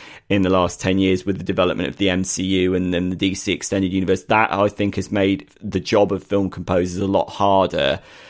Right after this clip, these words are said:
Um, there are a lot of, um, people to please. Schedules have become more and more pressured. Um,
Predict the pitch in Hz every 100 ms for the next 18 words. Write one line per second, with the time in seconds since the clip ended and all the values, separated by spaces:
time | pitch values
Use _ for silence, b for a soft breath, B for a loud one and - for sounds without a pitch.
0 | B B - 90 85 85 87 85 90 -
1 | 92 98 92 90 95 101 104 107 98 90
2 | 90 92 - - 87 85 - 101 95 98
3 | - - - 104 101 101 98 - - -
4 | 107 92 98 92 98 - 92 104 - 98
5 | 95 98 98 - 95 98 95 90 92 87
6 | 87 - 101 - 107 95 95 - B B
7 | B B B - 92 95 92 90 95